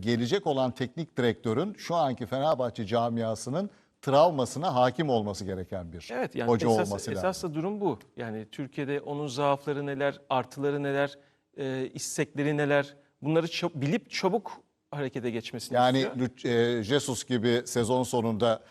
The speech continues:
Speaker 1: e, "Biz şampiyon olamadık çünkü Galatasaray bizden daha fazla puan topladı." açıklamasını yapmaması gereken
Speaker 2: Ama
Speaker 1: bir
Speaker 2: Jesus
Speaker 1: hoca
Speaker 2: bence
Speaker 1: olması
Speaker 2: geldiği andan itibaren kendi oyun sistemini direkt oynatan bir teknik direktördü. Yani ilk hazırlık maçından itibaren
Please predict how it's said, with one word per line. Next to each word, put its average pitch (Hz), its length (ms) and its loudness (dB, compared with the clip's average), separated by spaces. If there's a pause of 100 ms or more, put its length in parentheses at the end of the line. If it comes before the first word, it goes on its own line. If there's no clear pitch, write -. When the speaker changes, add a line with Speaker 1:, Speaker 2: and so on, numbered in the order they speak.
(340)
Speaker 1:
e, 113 260 6
"Biz 135 200 0
şampiyon 127 400 4
olamadık 135 580 2
çünkü 131 280 -4
Galatasaray 127 600 2
bizden 127 460 0
daha 135 200 6
fazla 113 340 0
puan 131 400 0
topladı." 117 580 -2 (340)
açıklamasını 127 720 -2
yapmaması 139 560 2
gereken 101 380 -2
Speaker 2:
Ama 254 160 2
Speaker 1:
bir 208 40 2
Speaker 2:
Jesus 208 340 -2
Speaker 1:
hoca - 60 -4
Speaker 2:
bence 220 240 2
Speaker 1:
olması 139 60 -2
Speaker 2:
geldiği 165 380 2
andan 190 220 -2
itibaren 156 400 -4
kendi 170 320 -2
oyun 185 160 4
sistemini 143 460 -6
direkt 190 220 0
oynatan 156 460 0
bir 143 40 -6
teknik - 360 -12
direktördü. 104 400 -8
Yani 101 180 -8
ilk 214 220 -4
hazırlık 147 400 -4
maçından 139 320 -6
itibaren 139 440 -4